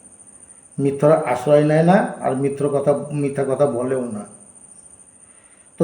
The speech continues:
যাই হোক, অনেক বলা হলো। তো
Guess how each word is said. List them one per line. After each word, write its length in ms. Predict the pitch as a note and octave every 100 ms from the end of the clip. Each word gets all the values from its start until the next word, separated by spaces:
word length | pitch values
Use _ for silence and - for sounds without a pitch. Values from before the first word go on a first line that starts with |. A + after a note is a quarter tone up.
| D3+
যাই 120 | E3+
হোক, 120 | F#3+ F#3+ - - - - _ _ -
অনেক 200 | D#3+ E3+ C#3+
বলা 180 | C#3+ B2+ A#2+
হলো। 180 | C3+ G#3+ - - - - _ _ _ _ _ - _ _ _ _ _ _ _ _ _ _ _ _ _ _
তো 80 | -